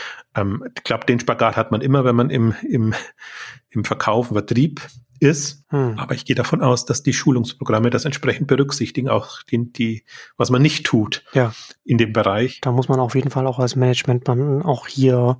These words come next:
Speaker 2: Disziplin dann, dann zeigen und nicht die falschen Anreize zu setzen, weil das hier ja schon noch was anderes, als wenn ich in den Laden gehe und ich möchte was kaufen oder, ähm, Online-Shop oder in der App irgend-,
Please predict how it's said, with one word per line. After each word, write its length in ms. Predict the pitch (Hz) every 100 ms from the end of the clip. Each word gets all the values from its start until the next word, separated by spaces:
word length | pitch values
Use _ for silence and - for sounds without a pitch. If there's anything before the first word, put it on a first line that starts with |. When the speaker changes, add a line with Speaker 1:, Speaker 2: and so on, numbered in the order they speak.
| -
Speaker 2:
Disziplin 580 | 143 - - 151 139 110
dann, 280 | 110 120
dann 280 | 120 110 117
zeigen 360 | - 131 117 135
und 140 | 156
nicht 180 | 123 -
die 40 | -
falschen 400 | - 120 110 -
Anreize 600 | - 139 123 113 - 123
zu 180 | - -
setzen, 680 | 123 127 - 123 120 117 117
weil 260 | 113 113
das 160 | 120 -
hier 220 | 135 120
ja 160 | 120 117
schon 320 | - 127 127
noch 140 | 123
was 200 | 127 -
anderes, 340 | 143 127 123 151
als 140 | 160
wenn 80 | 127
ich 80 | 139
in 60 |
den 120 | 139 120
Laden 300 | 127 139 127
gehe 240 | 123 127
und 80 | 131
ich 140 | 120
möchte 260 | 143 - 127
was 180 | 120 -
kaufen 340 | - 123 127
oder, 160 | 117 120
ähm, 440 | 131 165 139 127
Online-Shop 640 | 165 131 123 120 - 131 143
oder 140 | 131
in 60 | 120
der 160 | 135
App 160 | 147 -
irgend-, 680 | 180 127 123 147 131 131